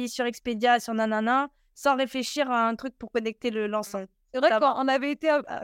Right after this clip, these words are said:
Speaker 2: quand même pas trop, euh,
Speaker 1: Pas trop
Speaker 2: un peu
Speaker 1: bête.
Speaker 2: pas trop bête. Euh,
Speaker 1: Ouais.
Speaker 2: à l'époque, on s'était dit, « On va rester sur une plateforme. » Et
Speaker 1: Pour
Speaker 2: voilà,
Speaker 1: commencer.
Speaker 2: pour commencer, et finalement, on a bien
Speaker 1: Ouais.
Speaker 2: fait.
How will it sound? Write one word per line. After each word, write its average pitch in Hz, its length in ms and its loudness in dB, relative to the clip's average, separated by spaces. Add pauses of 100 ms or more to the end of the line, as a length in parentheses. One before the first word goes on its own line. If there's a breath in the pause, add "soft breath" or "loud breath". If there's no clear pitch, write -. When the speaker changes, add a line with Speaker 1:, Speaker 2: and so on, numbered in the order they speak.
Speaker 2:
quand 311 100 2
même 330 300 0
pas 311 140 2
trop, 294 420 0
euh, 247 80 2
Speaker 1:
Pas 262 100 2
trop 254 140 -2
Speaker 2:
un - 40 4
peu 240 100 0
Speaker 1:
bête. 370 200 -4
Speaker 2:
pas 349 120 6
trop 359 200 -2
bête. 302 380 0 (420)
Euh, 233 200 -4
Speaker 1:
Ouais. 240 180 -8 (160)
Speaker 2:
à 254 100 2
l'époque, 320 380 4
on 269 80 -2
s'était 294 240 -4
dit, « 339 100 0
On 311 80 4
va 269 100 4
rester 285 260 -2
sur 320 140 -6
une 311 140 -2
plateforme. » 320 460 4 (540)
Et 262 260 0
Speaker 1:
Pour 247 60 0
Speaker 2:
voilà, 269 180 4
Speaker 1:
commencer. 233 140 2
Speaker 2:
pour 277 120 -4
commencer, 311 400 2
et 302 240 0
finalement, 294 420 0
on 285 80 2
a 262 60 2
bien 214 140 -4
Speaker 1:
Ouais. 220 140 4
Speaker 2:
fait. 220 200 -4